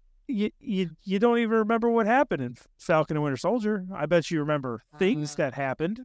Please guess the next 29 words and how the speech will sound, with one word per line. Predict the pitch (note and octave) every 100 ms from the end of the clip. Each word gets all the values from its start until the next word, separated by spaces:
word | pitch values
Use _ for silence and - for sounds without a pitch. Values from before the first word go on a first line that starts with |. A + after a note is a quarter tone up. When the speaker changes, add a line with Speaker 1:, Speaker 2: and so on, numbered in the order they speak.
| -
Speaker 1:
but | G3+
I | B3
bet | D#4 -
you | F3+
don't | F3
remember | D3 D#3 D3+ C#3 B2
a |
lot | A2 C3 C#4
of | F3+
it. | G#3+ - _ _ _ _ _ _ _ _ _ _ _ A#2
Speaker 2:
Uh, | A#2 A#2+ A#2 A#2 A#2 A#2+
a | - B2
guy | C3 D3
getting | D3 C#3+ B2
his | C3+ -
head | C3 A2+
s-, | - - _ _ -
caved | B2+ A#2 F#2+
in | A2+ G#2+
by | G#2 G#2
the | F#2+
shield. | - A2 G2 G2 A#2 C#3+ - _ _ _ _ -
Um, | G2+ G2 G2 G2 G2 F#2+ F#2+ F#2+ _ _ _ _ _ _ _ _ _ _ _ _ _ _ _ -
the | A#2+ B2 A2+ A2+ A2 G#2+ - _ _ _ _ _ -
U | C#3+ D#3
S | A#2
agent | G#2 C#3 A#2+ A#2+
Captain | B2 A2 -
America | A2+ A2+ A2 G#2+ A2+ G#2+ G#2+ G#2 G2+